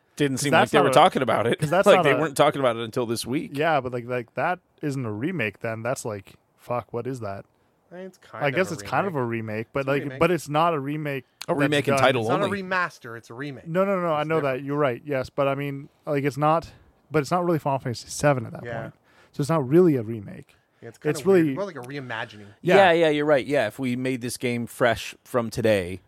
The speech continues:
Speaker 3: Yeah.
Speaker 1: using the same character, same setting, same storyline, what would that be?
Speaker 3: Yeah, but
Speaker 2: Yeah.
Speaker 3: all new. Yeah, yeah, that's more of a, I would call that a reimagining.
Speaker 2: Yeah.
Speaker 1: Yeah, that's,
Speaker 3: I'd put that in
Speaker 2: Yeah.
Speaker 3: that
Speaker 1: that's a good way to
Speaker 3: category.
Speaker 1: put it. Yeah.
Speaker 2: No, yeah, but I'm, I'm
Speaker 1: Final
Speaker 2: so
Speaker 1: Fantasy seven Reimagined.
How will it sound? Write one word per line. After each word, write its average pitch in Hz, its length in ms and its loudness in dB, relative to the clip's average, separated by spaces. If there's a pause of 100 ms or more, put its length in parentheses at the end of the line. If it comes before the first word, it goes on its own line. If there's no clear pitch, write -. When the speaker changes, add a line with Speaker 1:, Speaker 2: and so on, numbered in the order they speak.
Speaker 3:
Yeah. 127 180 -6
Speaker 1:
using 120 220 4
the 104 40 -6
same 120 240 -4
character, 104 340 -4
same 104 220 -4
setting, 98 360 -2
same 104 200 -4
storyline, 92 460 -2
what 98 180 -2
would 85 120 -6
that 78 140 -12
be? - 200 -16 (240)
Speaker 3:
Yeah, 120 200 -10
but 110 120 -18
Speaker 2:
Yeah. 139 60 -8
Speaker 3:
all 165 60 0
new. 202 60 6 (400)
Yeah, 135 100 -12 (220)
yeah, 156 120 -6
that's 175 200 -4
more 214 140 -4
of 190 80 -4
a, 185 120 -4
I 185 60 0
would 226 140 -6
call 196 140 -8
that 160 100 -6
a 139 40 -6
reimagining. 104 760 -16 (140)
Speaker 2:
Yeah. 233 120 -2
Speaker 1:
Yeah, - 200 0
that's, 131 220 -2
Speaker 3:
I'd - 40 -12
put - 80 -14
that 123 120 -8
in - 60 -12
Speaker 2:
Yeah. - 60 -10
Speaker 3:
that 92 140 -16
Speaker 1:
that's - 100 -16
a - 20 0
good 165 100 4
way 139 100 2
to 131 60 -4
Speaker 3:
category. 139 180 -4
Speaker 1:
put - 20 -
it. - 40 -20 (480)
Yeah. 143 120 2
Speaker 2:
No, 233 80 2
yeah, 196 240 2
but 151 160 -2
I'm, 175 300 0
I'm 165 260 -4
Speaker 1:
Final 127 180 -2
Speaker 2:
so - 60 0
Speaker 1:
Fantasy 131 240 0
seven 113 300 -2
Reimagined. 110 540 -6